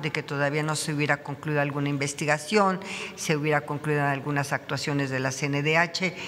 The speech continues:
y que todavía estuvieran en la, en la, digamos, eh, tuvieran que ser y estar dentro de estos parámetros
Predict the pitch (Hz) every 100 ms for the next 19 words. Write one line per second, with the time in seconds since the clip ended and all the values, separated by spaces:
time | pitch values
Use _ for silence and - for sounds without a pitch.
0 | - 147 135 147 143 139 135 147 143 147
1 | 143 139 139 131 131 127 131 127 123 -
2 | 139 127 120 120 120 - - 156 143 139
3 | 131 135 - - - - 139 135 131 151
4 | 147 143 143 - 147 135 131 - - 139
5 | 131 - 143 131 139 131 - 147 123 123
6 | - - 143 - - 135 - - 127 135
7 | 135 131 123 123